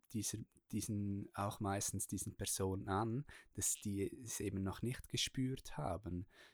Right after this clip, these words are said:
dass sie eigentlich nicht wirklich meditieren und diese grundlegenden Techniken eben nicht wirklich erfahren können.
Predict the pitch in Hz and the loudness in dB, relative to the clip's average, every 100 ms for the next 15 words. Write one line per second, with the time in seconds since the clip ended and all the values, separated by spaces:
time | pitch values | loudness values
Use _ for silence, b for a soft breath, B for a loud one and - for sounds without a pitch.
0 | B - 95 - - 101 - 92 90 95 | B -2 0 2 2 0 2 4 4 4
1 | - - - 110 - 117 113 117 - 117 | -2 -4 -2 -2 -2 -2 2 2 0 -6
2 | - 110 110 117 - - 95 92 107 120 | 0 0 0 -2 -6 -4 0 4 4 2
3 | 143 98 - B B - 104 - 95 104 | 2 0 0 B B -2 0 0 2 4
4 | 113 113 104 104 101 104 107 98 - 95 | 4 4 4 4 -2 -2 -4 -4 0 0
5 | - 92 - 95 90 95 107 135 - - | 0 -4 -4 -4 -2 2 0 0 -6 -2
6 | 110 117 - 131 120 - B B B B | 2 2 0 -4 -4 -8 B B B B
7 | B 113 - - 117 92 78 71 - - | B -2 0 4 6 6 4 0 -2 -2
8 | 73 62 65 - | -2 -2 -6 -8